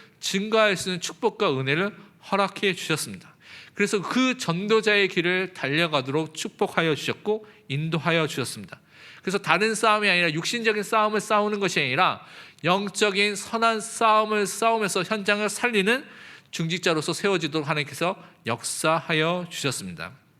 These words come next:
현장에서 그래서 복음을 전파를 위해서 여러분이 기도하시고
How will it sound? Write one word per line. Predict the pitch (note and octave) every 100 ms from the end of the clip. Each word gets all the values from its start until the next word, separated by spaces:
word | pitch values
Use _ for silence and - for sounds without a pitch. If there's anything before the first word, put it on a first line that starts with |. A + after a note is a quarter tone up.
| _ _ _ _ _ _ -
현장에서 | E3+ E3 F3 D#3+ E3+ E3+ - -
그래서 | D#3 C#3+
복음을 | C#3+ D#3 F3 F#3+
전파를 | F3 F#3 F3 G#3 F#3
위해서 | E3 F3
여러분이 | C#3 C3+ C#3 C#3
기도하시고 | - D3 D#3 D3+ A#2+ - - F#2 G#2